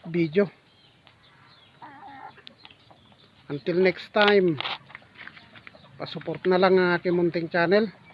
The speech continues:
Pakipindot ang notification bell, pa, pa-share na rin para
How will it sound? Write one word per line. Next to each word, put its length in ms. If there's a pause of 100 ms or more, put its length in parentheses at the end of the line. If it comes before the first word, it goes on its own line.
(1200)
Pakipindot 560
ang 160
notification 800
bell, 240
pa, 480 (400)
pa-share 400
na 80
rin 240 (960)
para 240